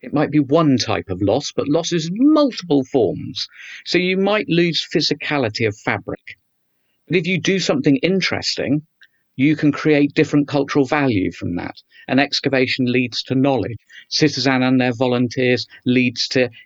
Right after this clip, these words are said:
gains in experience, gains in understanding, gains in education. Okay, so you cannot present this as a single total loss subject. It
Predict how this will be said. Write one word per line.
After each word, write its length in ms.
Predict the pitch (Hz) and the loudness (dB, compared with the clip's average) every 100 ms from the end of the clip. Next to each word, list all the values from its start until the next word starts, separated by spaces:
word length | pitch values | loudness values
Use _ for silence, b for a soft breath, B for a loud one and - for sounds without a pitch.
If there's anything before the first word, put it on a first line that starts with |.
| - | 0
gains 340 | 135 127 117 | 4 4 2
in 60 | 135 | 0
experience, 840 | 131 - 160 143 95 87 - - | 0 -2 2 4 4 0 -4 -6
gains 340 | - 113 110 113 | -2 -2 0 -2
in 100 | 117 | -2
understanding, 680 | 117 113 - 120 98 78 85 | -2 -4 -2 -2 -2 -4 -4
gains 320 | 117 110 98 | -2 0 0
in 60 | 110 | -2
education. 720 | 104 104 117 113 110 - 95 _ b b | -4 -4 -2 -2 -2 -6 -8 _ b b
Okay, 260 | 113 131 147 B | -4 -2 -2 B
so 140 | B 156 | B 0
you 180 | 156 170 | 0 -4
cannot 500 | - 180 180 175 - | -6 -4 -2 -2 -2
present 440 | 175 147 156 147 | -4 -2 -2 -2
this 220 | 113 - | -6 -6
as 120 | 113 120 | -4 -2
a 120 | 120 | -2
single 580 | - - 127 120 123 123 b b - | -4 -2 0 2 0 0 b b -4
total 480 | 143 131 135 131 | 0 0 2 2
loss 200 | 135 147 | 2 0
subject. 560 | - 110 107 - - - _ _ - | -2 -4 -4 -6 -6 -14 _ _ 0
It 160 | 131 | 0